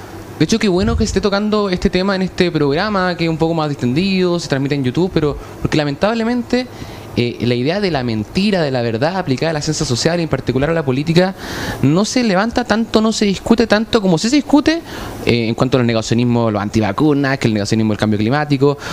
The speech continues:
cuando se refiere como a las ciencias fácticas, como decimos, claro, lo que dices tú, lo que tú dices, esta mesa roja, eso es incontrovertible. Pero no hemos discutido el punto, como bien dice Jorge,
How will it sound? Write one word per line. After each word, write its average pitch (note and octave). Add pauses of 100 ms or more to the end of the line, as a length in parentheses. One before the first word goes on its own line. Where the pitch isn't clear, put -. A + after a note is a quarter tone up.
cuando C3+
se C#3+
refiere E3+
como F3
a -
las A#2+
ciencias E3
fácticas, E3+
como C3+
decimos, D3
claro, D3 (280)
lo B2+
que C#3+
dices D#3
tú, D3+
lo B2+
que C3+
tú D3+
dices, F3
esta B2
mesa D3
roja, E3+
eso D3+
es D3
incontrovertible. C3+ (800)
Pero C3+
no C3+
hemos A#3+
discutido G3
el G#3+
punto, G#3
como D3+
bien F3+
dice F#3+
Jorge, G3+